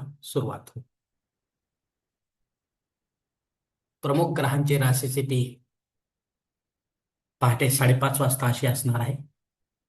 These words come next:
रवी आणि गुरु मिथुन राशीत असतील, चंद्र कुंभ राशीत, शनिदेव मीन राशीत असणार आहे. सूर्योदयास्त मुंबई विभागासाठी याप्रमाणे आहे.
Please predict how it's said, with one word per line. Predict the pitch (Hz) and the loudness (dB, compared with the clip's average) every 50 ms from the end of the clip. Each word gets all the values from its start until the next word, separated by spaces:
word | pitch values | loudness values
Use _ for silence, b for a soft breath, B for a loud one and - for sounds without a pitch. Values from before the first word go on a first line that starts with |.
| _ _ _ | _ _ _
रवी | 123 123 135 135 151 | 2 4 4 6 6
आणि | 151 147 151 151 143 | 6 8 8 6 6
गुरु | 135 135 139 135 | 6 4 4 4
मिथुन | 127 117 120 120 - 143 135 127 | 4 2 2 0 -2 -2 -2 0
राशीत | 127 123 127 131 127 127 | 0 -2 -2 -4 -6 -6
असतील, | 123 123 - - 147 131 139 - - _ _ _ _ _ _ _ _ _ _ _ _ _ _ - | -6 -8 -8 -8 -10 -10 -10 -14 -20 _ _ _ _ _ _ _ _ _ _ _ _ _ _ 2
चंद्र | - 143 147 151 147 147 143 147 151 - - - - - | 4 6 8 8 8 6 6 4 0 -2 -6 -8 -8 -6
कुंभ | 156 156 143 143 | -2 0 2 2
राशीत, | 143 135 120 - - - 151 147 147 - _ _ _ _ _ _ _ - | 2 2 0 0 -2 -4 -8 -10 -12 -14 _ _ _ _ _ _ _ -14
शनिदेव | - - 151 131 127 123 127 127 127 - - - _ 127 | -6 -4 0 0 2 2 2 0 -2 -4 -8 -14 _ -4
मीन | 127 135 143 147 143 | -2 2 4 4 4
राशीत | - - - - - - | 2 0 -4 -6 -6 -8
असणार | 127 - - - 127 117 - - | -8 -8 -10 -12 -14 -14 -14 -16
आहे. | - _ _ _ _ _ _ _ _ _ _ _ _ _ _ _ _ _ _ _ - | -20 _ _ _ _ _ _ _ _ _ _ _ _ _ _ _ _ _ _ _ -4
सूर्योदयास्त | - 156 147 170 - 165 160 160 170 165 170 | 0 2 4 4 4 4 4 4 2 2 2
मुंबई | 160 151 143 135 135 143 143 143 | 2 2 2 2 2 2 2 2
विभागासाठी | 135 139 139 131 135 135 135 - 135 131 131 131 131 | 2 0 0 -2 -2 -2 -4 -4 -4 -4 -2 -2 0
याप्रमाणे | 123 117 117 - - 127 123 123 123 120 | 0 -2 -2 -4 -4 -2 -2 0 0 0
आहे. | 127 127 143 | -2 -4 -6